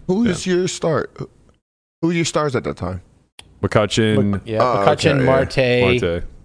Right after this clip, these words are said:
Speaker 3: A J Burnett was good.
Speaker 1: Gotcha.
Speaker 3: Liriano was our pitcher.
Speaker 2: Yeah, we got, we got
Speaker 3: Mm-hmm.
Speaker 2: Burnett <clears throat> in his twilight.
Speaker 1: Yeah.
Speaker 3: Yeah, Russell Martin.
Speaker 1: Okay, yeah, we got Ru-,
Speaker 2: Russell
Speaker 1: didn't
Speaker 2: Martin was nice.
Speaker 1: we got
Speaker 3: Mm-hmm.
Speaker 1: Russell Martin after that, right?
Speaker 3: Before.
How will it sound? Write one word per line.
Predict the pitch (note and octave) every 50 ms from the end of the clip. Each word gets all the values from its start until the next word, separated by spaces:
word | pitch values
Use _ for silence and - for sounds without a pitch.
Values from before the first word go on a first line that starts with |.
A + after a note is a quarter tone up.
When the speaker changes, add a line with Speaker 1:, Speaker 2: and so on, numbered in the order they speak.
| -
Speaker 3:
A | A2+ A#2
J | G#2+ A#2 A2
Burnett | G2+ G#2+ G#2+ G2+ G#2+ G#2+ G2 -
was | G2 G2+ F#2+
good. | - A2 G#2 G2+ G2+ G2 G2 G2
Speaker 1:
Gotcha. | F#2+ D#2 D2+ G2+ G#2 G2+
Speaker 3:
Liriano | G2+ G2+ G2+ G2 G2 G2 G2 F#2+
was | F#2+ F#2+ G2
our | G2
pitcher. | - - G2+ F#2 - G2 F#2 F#2 - - - - -
Speaker 2:
Yeah, | F#2 F2 E2
we | E2 F2+
got, | F#2+ G2+ F2+ F#2
we | G2+
got | G#2 G2+ F#2+ E2+ -
Speaker 3:
Mm-hmm. | G#2 G2 G2 G#2
Speaker 2:
Burnett | G2+ F#2+ F2+ F#2 F2+ E2+ - -
<clears throat> | - E3+ - - - - - - -
in | F#3
his | E3+ -
twilight. | - - G#3 F#3+ F#2 F2+ E2+ E2+ E2 - - - - _
Speaker 1:
Yeah. | - G#2+ G2 F2+ F2+
Speaker 3:
Yeah, | F#2 F#2 F2+ F#2 - -
Russell | - B2+ A#2+ - A2+
Martin. | G2+ G2+ G2+ G#2 A2 G#2 - G2+ G#2 G2+ G2+ G2+ - - - - - _ _ _ _ _ _ -
Speaker 1:
Okay, | A#2 A2+ - G2+ F2 F2+ F#2+
yeah, | G2 G2+ G2
we | F2 F#2+ B2
got | D#3 D#3 C3+
Ru-, | B2+ C3
Speaker 2:
Russell | D#3 G#3 - -
Speaker 1:
didn't | C#4 E4
Speaker 2:
Martin | E4+ A#3+ G#3+ F3
was | C#3 A#2
nice. | G#2+ A2 A#2 A2+ F2 - - - - - -
Speaker 1:
we | C3+ G3 C4
got | E4+ D#4
Speaker 3:
Mm-hmm. | G#3+ F#3+
Speaker 1:
Russell | F#3 B2+ C3 E3
Martin | D#3 D#3 D3 C#3+ C#3+ A#2
after | - - D3+ D#3+ - - B2+
that, | G#2 F#2 F2
right? | F#2+ A2+ C#3+ F3 A3+ - - _ _ _ _ _ _
Speaker 3:
Before. | - - - - G#2 G2+ F#2 E2+